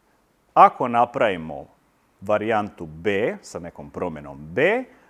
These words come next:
onda će se mjera X poboljšati. Nakon toga radimo paralelni test stranice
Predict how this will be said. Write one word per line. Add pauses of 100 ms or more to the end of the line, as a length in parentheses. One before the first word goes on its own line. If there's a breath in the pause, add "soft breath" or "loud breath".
(160 loud breath)
onda
će
se
mjera
X
poboljšati. (760 soft breath)
Nakon
toga
radimo
paralelni
test
stranice